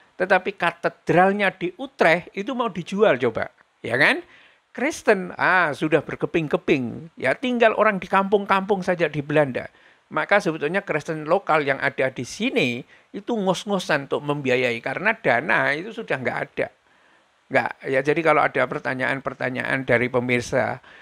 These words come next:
apakah mereka masih mengirimkan dana ke Indonesia, Ustadz? Susah sekali kalau dari gereja, ya, susah sekali kalau dari gereja karena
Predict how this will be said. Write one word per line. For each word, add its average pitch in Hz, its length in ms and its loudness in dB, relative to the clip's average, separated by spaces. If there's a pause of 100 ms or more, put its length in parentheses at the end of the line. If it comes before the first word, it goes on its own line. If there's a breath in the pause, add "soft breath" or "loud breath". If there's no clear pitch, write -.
(200 loud breath)
apakah 175 400 2
mereka 160 480 4
masih 151 320 -4
mengirimkan 147 640 -2
dana 135 320 0
ke 131 280 -2
Indonesia, 131 520 0
Ustadz? - 480 0 (420 soft breath)
Susah 185 320 -2
sekali 185 400 0
kalau 143 240 -2
dari 135 240 -2
gereja, 117 560 -6 (160)
ya, 123 400 -2
susah 160 320 -6
sekali 151 320 -4
kalau 131 240 -2
dari 120 240 -2
gereja 117 400 -8
karena 123 320 0